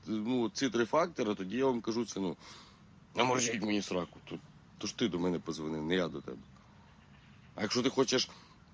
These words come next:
почути мою відповідь, то сформулюй якесь конструктивне запитання.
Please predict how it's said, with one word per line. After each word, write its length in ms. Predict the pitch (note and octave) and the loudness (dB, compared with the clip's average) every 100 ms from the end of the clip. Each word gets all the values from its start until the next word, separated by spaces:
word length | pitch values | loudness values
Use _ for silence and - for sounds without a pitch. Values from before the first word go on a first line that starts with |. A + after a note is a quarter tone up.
| - - | -20 -8
почути 380 | - B2+ - G2 | 0 2 2 2
мою 300 | A2 A#2 G#2 | 4 6 4
відповідь, 560 | F#2 F3+ - G3 E3 B2+ | 4 2 0 -4 -4 -4
то 120 | G3+ | -6
сформулюй 520 | - C#3 G#2 G#2+ D3 | -6 -2 0 2 2
якесь 240 | C#3+ - B2 | 0 -2 -8
конструктивне 1400 | - G#2+ - G#2 - C3 A#2+ A#2+ A#2 A2+ G#2+ G#2 G2 F#2+ | -4 -6 -4 -6 0 0 2 2 2 0 0 0 0 0
запитання. 680 | F#2 A2 C3+ A3+ A#3 B2+ | -2 -2 0 2 2 2